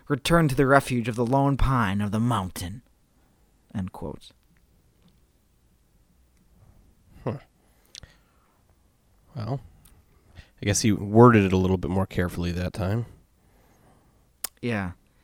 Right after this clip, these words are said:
Speaker 1: Maybe he's trying to, not, not, maybe not revealing all the details, maybe feeling like a guilty party. He's just
Speaker 2: Mm-hmm.
Speaker 1: like,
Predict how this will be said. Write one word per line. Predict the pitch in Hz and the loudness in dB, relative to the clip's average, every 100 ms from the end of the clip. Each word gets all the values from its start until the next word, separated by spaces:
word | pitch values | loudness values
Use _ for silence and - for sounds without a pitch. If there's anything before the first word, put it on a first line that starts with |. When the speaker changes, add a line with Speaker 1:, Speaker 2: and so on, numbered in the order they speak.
| _ _ _ - | _ _ _ -10
Speaker 1:
Maybe | 113 110 101 | -6 -4 -6
he's | 95 | -6
trying | 120 110 98 | -6 -4 -6
to, | 95 - _ - | -10 -14 _ -8
not, | 139 117 | -6 -6
not, | 156 175 156 | -4 -2 0
maybe | 160 160 | 0 2
not | 156 | 0
revealing | 143 127 139 131 | 0 2 2 2
all | |
the | 127 | 0
details, | 123 127 135 131 120 | 0 -2 0 0 0
maybe | 117 113 | -2 -4
feeling | - 113 | -4 -4
like | 104 | -4
a | |
guilty | 98 110 107 104 | -8 -8 -8 -8
party. | 113 107 107 113 _ _ _ _ - | -4 -4 -6 -10 _ _ _ _ -12
He's | - | -6
just | 95 98 | -4 -4
Speaker 2:
Mm-hmm. | |
Speaker 1:
like, | 101 - | -6 -10